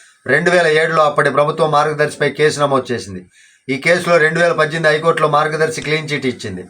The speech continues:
హైకోర్టు తీర్పును సవాల్ చేస్తూ రెండు వేల పంతొమ్మిదిలో మాజీ ఎంపీ ఉండవల్లి అరుణ్ కుమార్ సుప్రీంకోర్టును ఆశ్రయించారు. దీనిపై జస్టిస్ దీప-, దీపాంకర్ దత్తా, జస్టిస్ కేవి విశ్వనాథన్, జస్టిస్ సందీప్ మెహతాలతో కూడిన ధర్మాసనం మంగళవారం విచారణ జరిపింది.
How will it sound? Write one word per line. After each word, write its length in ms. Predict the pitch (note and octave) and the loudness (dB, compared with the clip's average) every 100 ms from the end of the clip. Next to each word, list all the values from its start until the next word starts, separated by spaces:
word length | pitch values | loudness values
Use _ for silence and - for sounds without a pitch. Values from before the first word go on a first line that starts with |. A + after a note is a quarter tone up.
| - - - - _ | -20 -20 -20 -20 _
హైకోర్టు 420 | - E3+ F#3+ G3 F3+ | 0 2 4 2 4
తీర్పును 360 | F3+ F3+ E3+ | 2 2 -2
సవాల్ 300 | D#3 D#3+ E3 | 2 2 2
చేస్తూ 240 | E3 D#3+ E3 | 0 0 2
రెండు 180 | D3+ E3 | 2 2
వేల 100 | D#3 | 2
పంతొమ్మిదిలో 480 | D#3 D#3+ E3 D#3+ | 2 0 0 0
మాజీ 280 | D3+ D#3 D#3 | 2 2 2
ఎంపీ 260 | D#3+ D3+ D3+ | -2 0 0
ఉండవల్లి 420 | C#3+ D3+ D#3 D3+ | 0 2 2 4
అరుణ్ 260 | C#3+ D3+ D#3 | 4 2 -2
కుమార్ 260 | D3+ C#3+ | 2 2
సుప్రీంకోర్టును 600 | B2+ C#3 D3+ D3+ D3 - | 0 -8 -8 -4 -4 -2
ఆశ్రయించారు. 560 | C3+ B2+ A#2+ G2+ F#2+ F2 _ _ _ _ _ _ _ | -2 -2 -6 -10 -12 -14 _ _ _ _ _ _ _
దీనిపై 320 | - E3+ E3+ E3 | 0 0 2 2
జస్టిస్ 480 | C#3+ E3 F3+ F3 E3 | 2 0 0 0 -2
దీప-, 440 | D3+ E3+ - F3 | 0 -2 0 -2
దీపాంకర్ 640 | C#3 D#3 E3 E3 D#3 D#3+ D3 | 2 2 2 0 0 -2 2
దత్తా, 280 | D3 - B2+ - _ - - _ - | 0 2 0 -2 _ -20 -20 _ -2
జస్టిస్ 380 | C#3 D#3+ F3 - | 0 0 -2 0
కేవి 260 | E3+ E3+ | 0 2
విశ్వనాథన్, 640 | D#3+ D#3 D#3+ D#3+ D#3+ D3 D3+ - _ _ | 2 2 2 2 2 0 -4 -14 _ _
జస్టిస్ 480 | A#2 D3 D#3+ E3 - | 0 2 2 -4 -2
సందీప్ 400 | - D#3+ E3+ F3 | -2 0 0 0
మెహతాలతో 540 | D#3+ D3+ D3+ D#3 D3+ D3 | 2 2 4 2 2 0
కూడిన 320 | C#3+ C#3+ C#3+ | 0 0 2
ధర్మాసనం 560 | C3 C#3 D3 C#3+ C#3 | 2 2 2 2 0
మంగళవారం 440 | C3 C#3 D3+ D3 C#3 | 0 0 2 2 2
విచారణ 340 | B2+ C#3+ C3+ | 0 0 0
జరిపింది. 400 | A#2+ G#2+ G2 F#2 | -2 -4 -6 -12